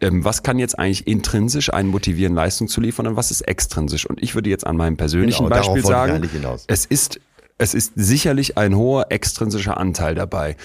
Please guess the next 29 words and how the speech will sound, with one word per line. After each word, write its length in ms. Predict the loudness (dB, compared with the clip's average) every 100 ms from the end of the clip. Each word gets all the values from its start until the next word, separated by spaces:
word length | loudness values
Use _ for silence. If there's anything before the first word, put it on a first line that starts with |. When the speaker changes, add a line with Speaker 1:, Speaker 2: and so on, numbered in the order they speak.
| -14 -4
Speaker 1:
Und 260 | -4 -2
ich 140 | -2 0
habe 100 | 2
hier 140 | 2
auch 80 | 2
schon 120 | 0
mal 60 | 0
erzählt, 260 | 2 0 0
dass 100 | 0
ich 40 |
mit 80 | 0
meinen 120 | 0
Eltern 260 | 0 0 -2
dazu 180 | -2 -4
schon 140 | -2
mal 80 | -2
gequatscht 400 | -4 -4 -4 -4
habe 100 | -4
und 100 | -4
die 120 | -4
auch 120 | -4
gesagt 280 | -2 -4 -2
haben, 100 | -2
„Ja, 100 | -2
Leon, 280 | 0 0 0
wir 60 | -2
sind 180 | -2
da, 40 | -4
äh, 180 | -2